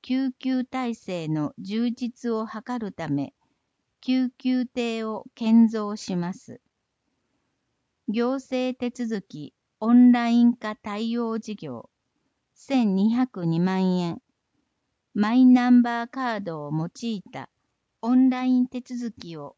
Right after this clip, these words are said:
可能とするためのシステムを構築します。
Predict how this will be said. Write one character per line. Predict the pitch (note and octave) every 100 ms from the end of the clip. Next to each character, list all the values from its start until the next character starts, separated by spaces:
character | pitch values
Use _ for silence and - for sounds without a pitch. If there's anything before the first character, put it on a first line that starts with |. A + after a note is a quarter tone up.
| _
可 | A3
能 | A3 B3 B3
と | B3 B3
す | - B3
る | A#3+
た | B3 A3+
め | A3+
の | G#3 D#3 - _
シ | - - C4
ス | B3+
テ | A#3+ G3
ム | F3+ D#3+ D3+
を | D3 _
構 | A3+ G#3+
築 | G#3 - - G3
し | -
ま | F3+ F3
す。 | A#3+ -